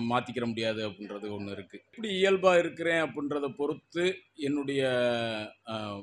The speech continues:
வளர்ச்சியோ இதுவோ மற்றவர்களால் கணிக்கப்படுதா அப்படின்றது ஒரு பார்வையை நம்ம பார்க்க வேண்டியிருக்குது. ஆனா இயல்பா இருப்பது தான் அழகாவும் இருக்குது சில இடங்கள்ல. எந்த ஒரு படமுமே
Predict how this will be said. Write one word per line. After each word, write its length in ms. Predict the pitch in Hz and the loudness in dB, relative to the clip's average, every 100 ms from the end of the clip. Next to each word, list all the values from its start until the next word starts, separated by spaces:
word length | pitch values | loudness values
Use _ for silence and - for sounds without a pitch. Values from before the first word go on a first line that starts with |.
| _ | _
வளர்ச்சியோ 600 | 123 131 123 - 123 123 127 | 0 0 -2 -6 0 2 2
இதுவோ 420 | 120 131 135 135 | 0 0 0 2
மற்றவர்களால் 680 | 127 127 156 165 170 170 180 - | -2 0 0 2 4 4 4 -2
கணிக்கப்படுதா 640 | 131 147 - - 131 120 123 | 0 0 0 0 0 2 4
அப்படின்றது 560 | 113 101 113 110 107 110 | 4 0 -6 -6 -4 -4
ஒரு 160 | 107 92 | -4 -2
பார்வையை 500 | 110 113 110 107 101 | 0 0 0 -2 -4
நம்ம 260 | 98 95 90 | -6 -12 -8
பார்க்க 340 | 98 95 95 | -10 -8 -14
வேண்டியிருக்குது. 400 | 92 90 - 87 _ _ _ _ _ _ _ | -14 -16 -20 -20 _ _ _ _ _ _ _
ஆனா 260 | - 135 147 | -6 2 2
இயல்பா 460 | 127 143 165 160 151 | 2 2 2 4 6
இருப்பது 440 | 139 117 147 143 | 4 2 2 2
தான் 360 | 147 151 127 113 | 4 4 4 4
அழகாவும் 500 | 139 143 143 143 135 | 6 8 8 8 2
இருக்குது 280 | 117 95 101 | 0 -4 -8
சில 340 | 92 113 110 | -4 2 2
இடங்கள்ல. 440 | 110 113 107 98 98 - - | 2 0 0 -2 -4 -8 -8
எந்த 420 | 113 131 156 190 | -4 -4 0 2
ஒரு 180 | 185 131 | 2 2
படமுமே 460 | 156 165 165 165 | 2 2 2 0